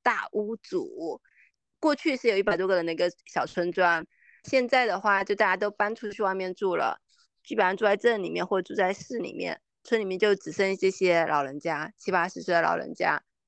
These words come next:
有个六七户，然后有些是一个人的，然后有些是两个人的，所以总共就才十几号人待在村子里面。前城村它是一个大村，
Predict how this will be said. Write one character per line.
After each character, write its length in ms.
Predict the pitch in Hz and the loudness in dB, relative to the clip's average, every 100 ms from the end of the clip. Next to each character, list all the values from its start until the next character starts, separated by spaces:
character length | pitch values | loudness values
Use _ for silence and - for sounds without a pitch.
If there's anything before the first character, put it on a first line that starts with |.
| - | -4
有 140 | 175 | -2
个 180 | - 202 | 0 2
六 160 | 214 208 | 4 2
七 260 | - 190 | 0 -4
户， 380 | 190 - 190 160 | -4 0 2 2
然 160 | 143 160 | -4 -2
后 140 | 196 | 0
有 120 | 175 | 0
些 220 | 156 175 | 0 -2
是 420 | 175 - 185 175 180 _ - | -2 0 2 2 0 _ -8
一 100 | 196 | 0
个 160 | 226 | 2
人 240 | 196 151 156 | 2 0 -2
的， 180 | 156 156 | -2 -2
然 120 | 156 | -2
后 80 | 175 | -2
有 140 | 160 | -2
些 160 | 156 160 | -4 -8
是 160 | - | -4
两 240 | 175 156 - | -2 -2 -2
个 160 | 180 | -2
人 180 | 175 - | -2 -4
的， 140 | - - | -8 -6
所 140 | 170 | -2
以 80 | 175 | -2
总 180 | 180 170 | -2 -2
共 220 | 190 185 | -4 -2
就 120 | 190 | 0
才 320 | 180 165 139 | 0 0 -2
十 200 | 160 - | -6 -10
几 160 | 151 156 | -10 -4
号 180 | 165 165 | 0 0
人 240 | 131 - _ _ | -2 -8 _ _
待 100 | - | 0
在 140 | 165 165 | 2 2
村 200 | 160 156 | -2 -6
子 120 | - | -8
里 100 | - | -12
面。 260 | 143 139 - _ _ _ _ _ | -14 -14 -18 _ _ _ _ _
前 260 | - 226 262 | 0 2 2
城 240 | - 247 | 2 0
村 220 | 254 262 269 | 0 -2 -2
它 120 | 254 | -2
是 120 | 254 | -2
一 40 | |
个 60 | 247 | -2
大 260 | - 311 349 | 0 -4 -6
村， 460 | - 214 170 185 | -6 -2 -2 -4